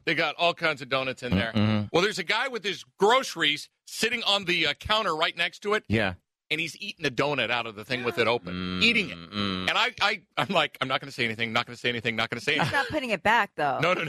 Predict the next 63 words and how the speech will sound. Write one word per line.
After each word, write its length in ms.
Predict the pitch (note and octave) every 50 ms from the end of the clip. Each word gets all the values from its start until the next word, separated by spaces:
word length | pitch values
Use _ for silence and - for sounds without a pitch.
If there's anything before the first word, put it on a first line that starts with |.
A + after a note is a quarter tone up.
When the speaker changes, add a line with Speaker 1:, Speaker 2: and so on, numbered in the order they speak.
| - -
Speaker 1:
no. 100 | C3+ A#2 - _ _ _ _ -
He's 140 | D3 E3+ D#3
Speaker 2:
And 100 | - G3
Speaker 1:
eating 180 | F#3+ F#3 F3 C#3+
Speaker 2:
you, 60 | B2
Speaker 1:
it. 80 | A#2
He 60 | A2+ A#2
puts 180 | - G3 G#3 G#3+
Speaker 2:
and 40 | -
Speaker 1:
it 40 | C#3
Speaker 2:
you 40 | C#3
got 60 | F3+
Speaker 1:
down. 160 | F3+ E3+ F3 F3
Speaker 2:
to 40 | E3+
Speaker 1:
He's 100 | E3 C3+
Speaker 2:
the 60 | -
Speaker 1:
eating 120 | - C3 A#2+
Speaker 2:
counter. 100 | B2 B2+
Speaker 1:
it. 120 | C3 -
He 60 | E3+
puts 240 | - - F3+ F#3+ -
it 100 | F#3 D#3+
down, 300 | C#3 E3+ F3 F3 F3 E3+
like, 120 | D#3+ E3+ E3+
Speaker 2:
Yeah. 60 | F#3+
Speaker 1:
next 180 | - E3+ E3+ -
to 60 | F#3
his 80 | F3 D#3+
groceries. 400 | - G3+ G#3 G#3 E3 D#3 C#3+ A#2+ -
Speaker 2:
Yeah. 180 | - G2+ F#2
Speaker 1:
And 120 | D#2+ - F#3+
he's 120 | G#3 E3+ G3+
looking 180 | A#3 - G#3
around 300 | G#3+ G#3+ B3 C#4 C#4+ A#3
like 140 | F#3+ F#3 D#3
he's 100 | D#3 D3+
doing 220 | D3 F#3 F#3+ F3+
so-, 100 | - -
he 100 | F3+ G3 G#3
knew 200 | G#3+ A3 A#3 C4
what 140 | A3+ G3+ F3+
he 40 |
was 140 | E3 E3 C#3
doing. 280 | - F#3 F#3 F3 C#3+ - -
Speaker 2:
Yeah. 300 | G2+ G#2 G2 F#2 E2+ D#2 D#2+ _ _ _ _ _ - -
Speaker 1:
I 160 | F#3 B3 C4
had 240 | C4 F#3+ A3+ A#3 G3+
to 40 |
go 140 | E3+ G3+ G#3
to 60 | F#3+
the 100 | F3+ F3+
other 160 | F#3 F#3 - -
part 140 | - G3 F3
of 60 | E3+
the 40 | C3+
store. 160 | - F3+ E3
I 120 | D3 F3
come 160 | - - A3 E3
back. 220 | E3+ E3+ E3+ -
He's 200 | - E3 D3+ -
eating 300 | F#3+ F3+ D#3 D#3+ D3 B2+
a 80 | C#3 B2
second 600 | - - - - - - A3 A3 - - F#3+ E3